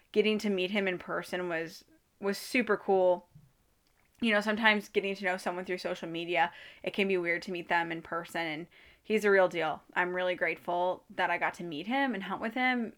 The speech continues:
Super cool. And Kate, I kind of know her. She's a little closer by, but I never had gotten to really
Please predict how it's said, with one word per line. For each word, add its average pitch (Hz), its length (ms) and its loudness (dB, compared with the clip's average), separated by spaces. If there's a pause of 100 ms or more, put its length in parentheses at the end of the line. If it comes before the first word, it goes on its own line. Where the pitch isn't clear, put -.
(380)
Super 214 380 -2
cool. 170 360 -2 (280)
And 202 200 0
Kate, 254 520 2
I 190 340 8 (280)
kind 269 300 4
of 254 240 2 (280)
know 208 260 4
her. 202 240 2
She's 196 180 -6
a 185 60 -8
little 190 220 0
closer 196 640 0
by, 214 280 10
but 190 160 4
I 175 80 4
never 185 520 4
had 190 180 -6
gotten 175 220 4
to 180 80 -12
really 156 340 -6